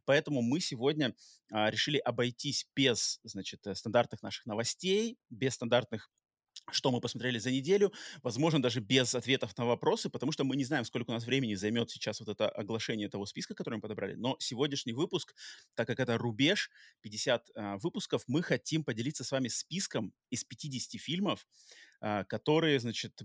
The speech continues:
будут являться, а, списком тех хоррор-фильмов, которые обязан посмотреть каждый маломальски уважающий себя поклонник хорроров, хоррора по версии подкаста «Сигналы тьмы».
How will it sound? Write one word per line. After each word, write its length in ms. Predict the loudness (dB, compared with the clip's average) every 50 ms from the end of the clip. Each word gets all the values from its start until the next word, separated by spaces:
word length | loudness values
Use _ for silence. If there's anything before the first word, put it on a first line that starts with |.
| -6
будут 300 | -4 -2 0 -2 -2 -4
являться, 800 | -6 -8 0 4 4 4 4 4 2 2 4 4 4 4 2 0 _ _ -8
а, 260 | -6 -6 -4 -4 -6
списком 480 | -6 -8 -8 -8 -6 -4 -4 -6 -6 -8 _ _
тех 320 | 2 2 2 2 2 -2 -10
хоррор-фильмов, 840 | -8 -2 0 2 2 2 0 -2 -2 -4 -2 0 0 0 0 -2
которые 720 | -4 -6 -6 -6 -4 -2 0 0 2 2 0 0 0 0
обязан 640 | -2 -4 -8 -6 -2 2 4 4 4 4 2 -2 -4 -4
посмотреть 760 | -4 -6 -6 -4 -4 -4 -4 -4 -2 0 0 0 0 -2 -8 -18 -20 -20 -20 _ _ _
каждый 600 | 0 4 4 4 4 0 -2 -4 -4 -4 -6 -8 -12 _ _ _ _ _
маломальски 520 | 2 4 4 4 4 4 2 0 0 -2
уважающий 460 | -4 -4 -2 0 0 0 0 0 -2 -6
себя 220 | -4 -2 0 0
поклонник 500 | 0 -2 -4 -4 -2 0 0 0 -4 -6
хорроров, 560 | -4 0 2 4 4 4 4 4 2 0 -2 -8 _ -20 -20 -20 -20 _ _
хоррора 560 | -2 0 2 4 4 4 4 4 2 0 -2 _ _ _ _
по 400 | -2 2 2 4 4 4 2 2 0
версии 480 | -4 -2 -2 0 0 0 -2 -4 -4 -4
подкаста 440 | -4 -6 -2 0 0 0 0 -4 -8
«Сигналы 380 | -8 -6 -4 -2 -2 -2 -4
тьмы». 220 | -4 -8 -10 -10